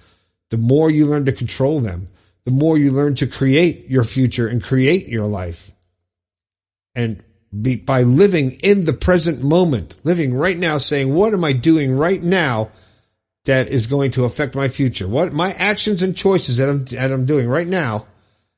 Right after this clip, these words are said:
how is that going to impact my future five minutes from now, a year from now, ten years from now?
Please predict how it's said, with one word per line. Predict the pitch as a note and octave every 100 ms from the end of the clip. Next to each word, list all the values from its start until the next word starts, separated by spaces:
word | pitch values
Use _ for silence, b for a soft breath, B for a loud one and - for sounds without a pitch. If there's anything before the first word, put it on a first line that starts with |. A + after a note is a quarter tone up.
| _
how | - F3 F3+
is | C#3+ C#3
that | C#3+ D3+ B2+
going | D3 C3+
to | -
impact | E3+ E3+ D3 C3+ - C#3
my | C3 C3
future | - C#3+ C3 G#2+ E2+ - _ _
five | D3+ D3+
minutes | D3+ D3+
from | - B2+
now, | A2+ F#2+ D2+ _
a | A#2+
year | B2+ C#3+
from | C3 C3
now, | A#2+ F#2+
ten | F2+ - E3
years | D3 B2
from | - A2+
now? | F#2 E2+